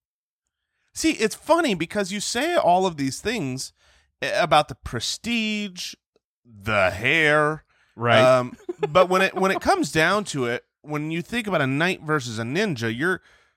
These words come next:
Speaker 1: you're primarily thinking of battle. And I feel like I would rather be the one that can sneak up on someone, get in and out. You don't know where I'm at. Who, let, let me just ask this. Th-,
Speaker 2: Yeah.
Speaker 1: let's ask this version of the question.
Speaker 2: Okay.
Speaker 1: Who's better at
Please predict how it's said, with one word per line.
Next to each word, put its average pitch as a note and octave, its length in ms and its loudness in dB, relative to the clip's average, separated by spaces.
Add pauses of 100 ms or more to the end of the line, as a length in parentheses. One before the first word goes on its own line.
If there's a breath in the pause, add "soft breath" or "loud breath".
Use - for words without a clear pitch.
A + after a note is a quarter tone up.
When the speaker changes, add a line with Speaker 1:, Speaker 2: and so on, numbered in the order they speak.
Speaker 1:
you're A3+ 140 -4
primarily G#3 840 -2
thinking C#3+ 400 -6
of G2 260 -12
battle. G#2 520 -2 (640)
And E3 480 0 (100)
I F3 220 0
feel C4+ 400 -6
like A#3 200 0
I F3+ 100 0
would D3+ 100 -2
rather F#3 420 2
be F#3 280 -6
the D3+ 160 -2
one D3 640 0 (520)
that D#3+ 220 -2
can - 180 -6
sneak E3+ 480 -4
up F#3 240 2
on C3+ 180 4
someone, A2+ 300 -4
get - 180 -2
in F#3 180 -2
and D3 180 -4
out. F#3 260 -2
You F#3+ 80 -4
don't G3+ 160 0
know F#3 120 0
where E3 200 0
I'm C3+ 160 0
at. F#3 320 -2 (420)
Who, C#4 120 0 (160)
let, C4 220 6
let C4+ 160 0
me C#4+ 60 0
just G#3+ 140 -2
ask D#3 220 2
this. - 320 -6
Th-, E3+ 220 -2
Speaker 2:
Yeah. B2+ 140 -4
Speaker 1:
let's G3+ 200 4
ask F3+ 160 2
this E3 160 0
version C3+ 300 0
of G#2+ 60 -6
the G#2+ 60 -6
question. A2 280 -6
Speaker 2:
Okay. A2+ 260 -4
Speaker 1:
Who's D#4+ 320 4
better F3+ 420 2
at C#3 160 -2